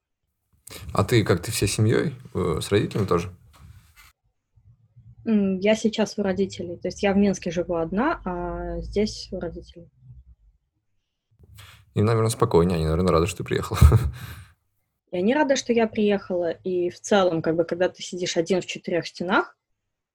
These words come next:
Speaker 2: и у тебя под окнами стреляют, то все.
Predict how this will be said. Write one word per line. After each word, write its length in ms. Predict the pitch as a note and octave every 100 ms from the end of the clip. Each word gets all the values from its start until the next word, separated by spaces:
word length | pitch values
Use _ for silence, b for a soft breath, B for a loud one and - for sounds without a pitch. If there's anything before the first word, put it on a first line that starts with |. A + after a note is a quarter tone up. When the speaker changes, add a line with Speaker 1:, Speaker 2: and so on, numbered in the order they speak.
| _ _ _ _ _ _ _ _ -
Speaker 2:
и 140 | F#3
у 80 | F3
тебя 200 | E3+ E3+
под 160 | F#3+ F3+
окнами 320 | E3+ D#3+ D3+
стреляют, 600 | - E3 D#3+ A#3 A3+ - -
то 180 | E3 D#3+ - - _
все. 500 | - - - C#3+